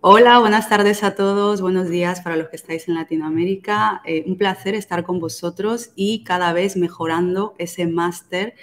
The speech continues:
Es la novena edición. Para ello hemos diseñado, además de un contenido para que te formes como un verdadero experto, mucho material para que puedas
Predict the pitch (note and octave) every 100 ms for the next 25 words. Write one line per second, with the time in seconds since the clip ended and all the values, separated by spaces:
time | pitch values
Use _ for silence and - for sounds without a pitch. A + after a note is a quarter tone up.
0 | - - - - F3 F3 F#3 F#3 E3+ E3
1 | F3 F3 F3 - F3+ G3 A#3 - - E3
2 | D#3+ E3 F3+ G3 F3 F#3 F3 F3+ F3 -
3 | E3+ E3+ F3+ F#3 F#3+ G#3 E3+ D#3+ D#3+ F3
4 | F#3 D#3+ E3 E3+ F3 E3+ E3 F#3 F3+ -
5 | D3 D3+ C#3 D3+ - F3+ E3 - D3+ D#3
6 | D#3+ D#3+ D3+ D#3 D#3+ - - F#3 A3 -
7 | G3 - - - - - A3+ D4 C#4+ C4+
8 | G#3 G#3+ G#3+ G3+ F#3 F3 F3+ F3+ F#3 G3
9 | G#3 -